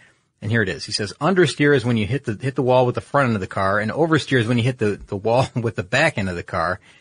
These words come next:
However, horsepower is how fast you hit the wall, and torque is how far you take the wall with you."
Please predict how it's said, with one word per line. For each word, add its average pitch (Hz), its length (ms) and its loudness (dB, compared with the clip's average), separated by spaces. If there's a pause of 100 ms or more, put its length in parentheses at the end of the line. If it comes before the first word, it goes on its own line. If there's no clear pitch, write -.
(260)
However, 139 260 2
horsepower 107 680 0
is 107 140 -6
how 120 140 0
fast - 500 0
you 127 60 0
hit 117 160 -2
the 101 60 -2
wall, 90 420 -4 (340)
and 113 160 -6
torque 180 300 0
is 123 80 -4
how 117 140 0
far 156 300 2
you 139 120 2
take 127 220 -4
the 117 60 0
wall 107 220 0
with 127 220 -2
you." - 160 -18